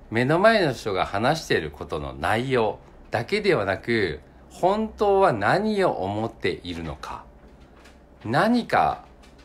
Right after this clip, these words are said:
困っていることがあるんじゃないかとか、ね、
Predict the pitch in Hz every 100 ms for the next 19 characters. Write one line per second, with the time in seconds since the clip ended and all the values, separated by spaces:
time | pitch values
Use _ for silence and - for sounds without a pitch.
0 | - - - - 113 127 170 - 147 110
1 | 92 85 78 71 67 104 151 190 135 90
2 | 76 69 67 - - - - - - -
3 | - - - - - - - - - 110
4 | 113 110